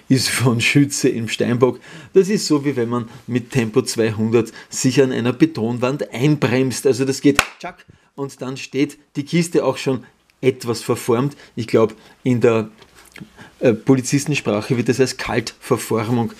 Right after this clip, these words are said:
bezeichnet. Aber wie auch immer, ähm, ansonsten haben wir fließende Übergänge und ja,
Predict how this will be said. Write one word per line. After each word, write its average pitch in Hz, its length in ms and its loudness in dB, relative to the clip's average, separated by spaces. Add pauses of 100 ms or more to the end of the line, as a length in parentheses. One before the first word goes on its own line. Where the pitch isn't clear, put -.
(220)
bezeichnet. 123 480 0 (320)
Aber 151 340 0 (140)
wie 147 180 0
auch 196 100 2
immer, 185 320 0 (200)
ähm, 143 640 2
ansonsten 143 600 0
haben 127 160 -2
wir 117 100 -2
fließende 127 520 0
Übergänge 156 580 2 (320)
und 127 440 0 (500)
ja, 185 420 0